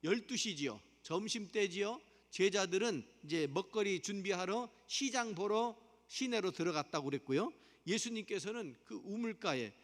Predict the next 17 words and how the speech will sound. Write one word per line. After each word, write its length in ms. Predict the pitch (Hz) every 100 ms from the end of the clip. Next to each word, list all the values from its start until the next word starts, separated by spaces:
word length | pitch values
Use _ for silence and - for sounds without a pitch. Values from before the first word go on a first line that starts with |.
| _ -
보통 420 | 214 - 247 180
우물가에, 720 | 220 240 240 233 214 226 254 240 - - - _ _ _ _ _
어, 560 | 151 147 143 139 120 107 -
우물가에 920 | 175 226 233 - 226 214 226 208 - - - _ _ _ _ _ _
이렇게 580 | 170 190 190 190 151 120 - _ _ _ _ -
버드나무, 720 | 175 196 233 214 202 160 104 -
나무들이 600 | 143 170 226 233 214 185
있지요. 380 | 175 - 135 101 -
물 220 | 151 240
있는 280 | 285 269 240
곳에 260 | 208 196
나무가 500 | 156 147 202 202 165 143 - - - - 139
사는, 520 | - 208 190 151 139 -
이제 200 | 147 135
성장을 400 | - 247 208 151
하는 200 | 196 214
거니까 400 | 151 117 196